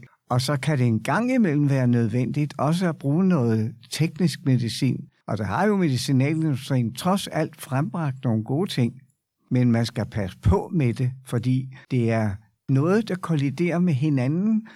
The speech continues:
og det er noget, der har frygtelige bivirkninger. Hvorimod naturmedicin, de har en masse rigtig gode virkninger, og meget sjældne bivirkninger, hvis det bliver brugt rigtigt.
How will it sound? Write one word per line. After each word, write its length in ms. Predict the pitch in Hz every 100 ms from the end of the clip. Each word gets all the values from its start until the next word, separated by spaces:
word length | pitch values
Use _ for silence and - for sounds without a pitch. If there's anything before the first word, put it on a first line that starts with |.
| - _
og 160 | 127 131
det 100 | 139
er 40 |
noget, 240 | 127 131 143
der 80 |
har 200 | 131 120
frygtelige 680 | 104 - - 170 185 - 127
bivirkninger. 840 | - 113 104 113 110 113 123 120 123
Hvorimod 400 | 143 151 160 151
naturmedicin, 1120 | 139 139 131 202 226 214 180 139 127 160 135 127 -
de 80 | 147
har 160 | 139 135
en 100 | 123
masse 380 | 139 131 120
rigtig 460 | 110 - 208 214 139
gode 300 | 143 131 98
virkninger, 680 | 107 175 202 - 139 117 95 - - -
og 140 | 123 117
meget 260 | 107 127
sjældne 580 | - - 147 151 214 196
bivirkninger, 640 | 131 120 131 131 131 123
hvis 140 | 110 107
det 160 | 139
bliver 180 | 110 123
brugt 420 | 107 113 120 -
rigtigt. 340 | 110 113 -